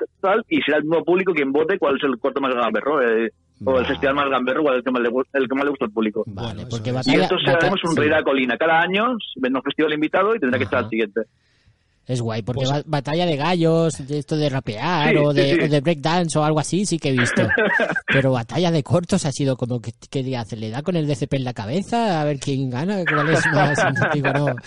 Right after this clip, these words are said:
Speaker 2: no la acabo de ver.
Speaker 3: La verdad es que, bueno, puede, puede, puede estar, estar bien.
Speaker 2: Sí,
Speaker 3: Sí, sí, la
Speaker 2: es
Speaker 3: verdad
Speaker 2: chulo.
Speaker 3: es que es chulo esto. Eh, clausuráis con The Golden Globe,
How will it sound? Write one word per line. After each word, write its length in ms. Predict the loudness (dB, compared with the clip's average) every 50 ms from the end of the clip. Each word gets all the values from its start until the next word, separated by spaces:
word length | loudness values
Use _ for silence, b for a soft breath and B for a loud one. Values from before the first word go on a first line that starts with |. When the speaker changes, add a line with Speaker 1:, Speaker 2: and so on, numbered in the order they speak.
| B B B B
Speaker 2:
no 80 | -2 -2
la 80 | 0
acabo 240 | 0 2 2 2 4 4
de 100 | 2 2
ver. 300 | 2 0 -2 -2 -4 _ -8
Speaker 3:
La 160 | -8 -6 -6
verdad 240 | -6 -6 -6 -6 -8
es 80 | -6
que, 340 | -6 -4 -4 -4 -4 -6 -6 -4 -2
bueno, 220 | -2 -2 -2 -2 -2 -4 -4 -2
puede, 260 | -2 -2 -2 -2 -4
puede, 300 | -2 -2 -2 -2 -2 -2
puede 180 | -4 -4 -4 -4
estar, 380 | -4 -4 -6 -6 -6 -6 -8 -10
estar 340 | -10 -12 -10 -8 -6 -6 -6
bien. 320 | -4 -6 -6 -6 -8 -6
Speaker 2:
Sí, 140 | -2 -2 0
Speaker 3:
Sí, 60 | 0 -2
sí, 60 | -2 -4
la 80 | -4
Speaker 2:
es 60 | -4
Speaker 3:
verdad 140 | -2 0 2 2
Speaker 2:
chulo. 100 | 2 0
Speaker 3:
es 60 | -2 -4 -8 -10
que 40 | -14
es 100 | -16 -16
chulo 280 | -16 -16 -16 -16 -16
esto. 240 | -18 -16 -16 -16 -18 B B B B B B B B B B B
Eh, 800 | -6 -4 -4 -4 -4 -4 -6 -6 -6 -6 -6 -6 -6 -8 -8 -10
clausuráis 500 | -8 -8 -8 -8 -8 -6 -4 -4 -4 -4
con 220 | -4 -6 -6 -4 -4
The 120 | -4 -4
Golden 440 | -4 -4 -4 -4 -4 -6 -6 -6 -6
Globe, 240 | -6 -8 -8 -8